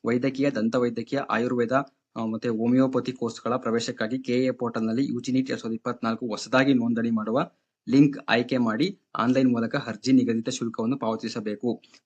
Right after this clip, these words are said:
So ನೀವು ಅಲ್ಲಿ ರಿಜಿಸ್ಟ್ರೇಷನ್ ಏನ್ ಫೀಸ್ ಇರುತ್ತೋ, so ಅಷ್ಟು ಫೀಸ್ ಅನ್ನ ಪೇ ಮಾಡಿ ನೀವು ರಿಜಿಸ್ಟ್ರೇಷನ್ ಮಾಡಿಸ್ಕೋಬೇಕಾಗುತ್ತೆ. So ಯಾರು ವೈದ್ಯಕೀಯ ಮತ್ತೆ ದಂತ ವೈದ್ಯಕೀಯ,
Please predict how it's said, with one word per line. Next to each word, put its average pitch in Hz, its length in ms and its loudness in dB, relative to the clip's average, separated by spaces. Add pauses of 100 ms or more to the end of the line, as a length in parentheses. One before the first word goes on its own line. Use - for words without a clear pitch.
So 131 80 0
ನೀವು 131 440 0
ಅಲ್ಲಿ 117 160 -2
ರಿಜಿಸ್ಟ್ರೇಷನ್ 127 480 -2
ಏನ್ 135 160 2
ಫೀಸ್ 120 240 0
ಇರುತ್ತೋ, 123 280 -2
so - 260 -6
ಅಷ್ಟು 110 220 -8
ಫೀಸ್ 135 300 0
ಅನ್ನ 123 200 0
ಪೇ 131 360 -2
ಮಾಡಿ 120 320 2
ನೀವು 120 420 -4
ರಿಜಿಸ್ಟ್ರೇಷನ್ 123 380 -2
ಮಾಡಿಸ್ಕೋಬೇಕಾಗುತ್ತೆ. 104 640 -4
So 113 180 -4
ಯಾರು 143 380 2 (240)
ವೈದ್ಯಕೀಯ 135 480 2
ಮತ್ತೆ 131 220 0
ದಂತ 110 240 -2
ವೈದ್ಯಕೀಯ, 117 560 -2